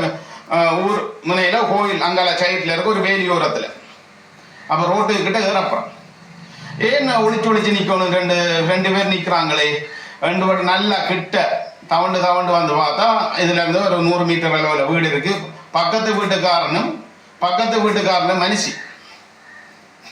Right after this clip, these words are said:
<laughs> பிடிச்சிட்டான். சத்தம் கேட்காம பிடிச்ச நாங்கள்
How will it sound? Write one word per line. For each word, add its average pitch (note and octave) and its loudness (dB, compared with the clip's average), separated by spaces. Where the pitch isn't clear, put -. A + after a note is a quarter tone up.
<laughs> G#3+ -2
பிடிச்சிட்டான். A3 0
சத்தம் D#3+ -2
கேட்காம F#3 0
பிடிச்ச D#3+ 0
நாங்கள் B2 -4